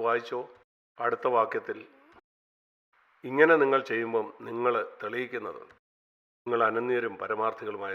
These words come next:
ദൈവത്തിൻ്റെ മക്കളാണെന്നാണ്. വക്രതയും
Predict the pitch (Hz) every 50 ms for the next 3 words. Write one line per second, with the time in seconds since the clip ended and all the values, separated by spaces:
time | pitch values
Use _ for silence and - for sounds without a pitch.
0 | 92 - 95 98 101 - 101 95 95 92 92 - - 95 95 95 92 90 80 -
1 | - - - - - _ _ _ _ _ _ _ _ _ _ _ _ _ _ _
2 | _ _ _ _ _ _ _ _ _ _ _ 110 120 135 135 - - - 151 156
3 | 147 156 151 143 120